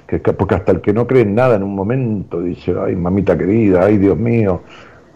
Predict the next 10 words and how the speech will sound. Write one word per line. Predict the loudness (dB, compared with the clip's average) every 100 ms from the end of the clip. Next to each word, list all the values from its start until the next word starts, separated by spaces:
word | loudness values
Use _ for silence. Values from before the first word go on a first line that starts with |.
| -12
Está | 0 2
bien, | 4 6 4 2
nadie | -2 0 0
dice | -2 -4 -6
que | -2
no, | 0 0 -2 -12 _ _ _ _ _ _ _ -8
pero | -4 -4 -2
creer | 0 2 2 -2
que | -6
Dios | -2 0 0